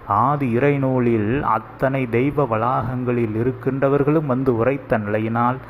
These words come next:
இன்னும் உரைக்கப் போகின்றோம். வரிசை இன்னும் மிக மிக நீண்டதாக இருக்கின்றது.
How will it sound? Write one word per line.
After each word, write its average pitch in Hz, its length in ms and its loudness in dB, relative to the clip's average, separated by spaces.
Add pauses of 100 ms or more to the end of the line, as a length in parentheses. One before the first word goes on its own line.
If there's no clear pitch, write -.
(280)
இன்னும் 127 360 0
உரைக்கப் 151 500 2
போகின்றோம். 117 580 2 (180)
வரிசை 127 440 0
இன்னும் 135 760 -2
மிக 123 300 -2
மிக 147 260 -2
நீண்டதாக 123 640 -2
இருக்கின்றது. 104 760 -4